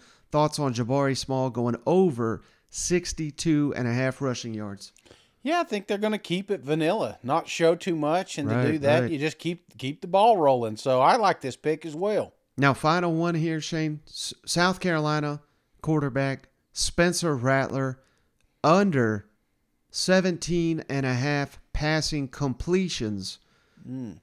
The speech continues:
Speaker 1: You know, it'd be interesting to see how many attempts he's got against this Texas A and M defense, which can be taken advantage of on the ground. Do you think Spencer Rattler gets to eighteen passing completions?
Speaker 2: <sighs>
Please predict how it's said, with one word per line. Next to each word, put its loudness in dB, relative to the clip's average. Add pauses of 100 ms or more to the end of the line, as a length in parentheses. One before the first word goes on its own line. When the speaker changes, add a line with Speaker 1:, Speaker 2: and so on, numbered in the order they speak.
Speaker 1:
You -2
know, 2
it'd -2
be 2
interesting -4
to -2
see -2
how 2
many 2
attempts 0
he's -2
got 0
against -4
this -4
Texas -4
A -2
and 0
M -2
defense, -4
which -4 (540)
can 4
be 2
taken 0
advantage 0
of -2
on -2
the 0
ground. 0
Do -2
you 2
think -2
Spencer -4
Rattler 0
gets -4
to -4
eighteen 2 (300)
passing 0
completions? -6
Speaker 2:
<sighs> -10